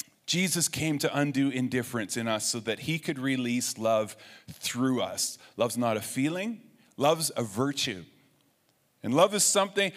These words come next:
love is like, uh, virtues are like the muscles of our soul,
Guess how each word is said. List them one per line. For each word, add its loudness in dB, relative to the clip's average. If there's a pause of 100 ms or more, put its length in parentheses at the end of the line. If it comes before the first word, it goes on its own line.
love 4
is -2
like, 0 (240)
uh, 4 (540)
virtues 2 (200)
are 6
like 0
the 0
muscles 0
of 2
our 2
soul, -2